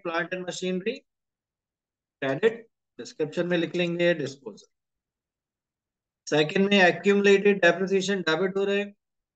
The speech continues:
फ़ोर्टी थ्री थाउजेंड से, डिस्क्रिप्शन में आ जाएगा डिस्पोजल। disposal। तो third entry post करने की जरूरत फिलहाल नहीं है, क्योंकि हम cash account नहीं बना रहे।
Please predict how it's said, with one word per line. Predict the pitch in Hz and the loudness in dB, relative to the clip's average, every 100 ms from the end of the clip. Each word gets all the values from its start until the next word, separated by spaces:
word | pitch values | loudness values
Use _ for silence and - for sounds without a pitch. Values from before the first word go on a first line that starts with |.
| _ _ _ _ - | _ _ _ _ -18
फ़ोर्टी | 139 156 | -14 -14
थ्री | 156 175 180 | -8 -6 0
थाउजेंड | 180 175 180 | 0 0 -2
से, | 175 185 190 | -2 -2 -2
डिस्क्रिप्शन | 151 135 - 143 170 160 | -4 -10 -10 -8 -6 -4
में | |
आ | 160 | -2
जाएगा | 151 156 156 165 | 2 2 2 -2
डिस्पोजल। | |
disposal। | 127 - _ _ _ - - _ _ _ _ _ _ _ _ _ _ _ _ _ _ _ _ _ _ _ _ _ _ _ _ _ _ _ _ _ _ _ _ _ _ _ _ _ _ _ _ _ _ _ - | -6 -14 _ _ _ -10 -10 _ _ _ _ _ _ _ _ _ _ _ _ _ _ _ _ _ _ _ _ _ _ _ _ _ _ _ _ _ _ _ _ _ _ _ _ _ _ _ _ _ _ _ -10
तो | 175 151 | -6 4
third | 185 190 214 | 6 6 6
entry | 208 214 214 | 4 4 4
post | 202 - _ _ _ _ _ 170 170 | 2 -6 _ _ _ _ _ -8 -2
करने | 190 185 | 0 2
की | 190 | 4
जरूरत | 185 190 185 | 4 4 2
फिलहाल | 185 185 | 4 4
नहीं | 185 185 | 4 0
है, | 190 | -2
क्योंकि | 190 _ _ 151 147 | -6 _ _ -10 -4
हम | 175 | -4
cash | 170 160 156 | 0 2 2
account | 175 170 170 | 0 -2 -2
नहीं | 165 139 | -2 -4
बना | 120 104 | -6 -12
रहे। | 90 | -16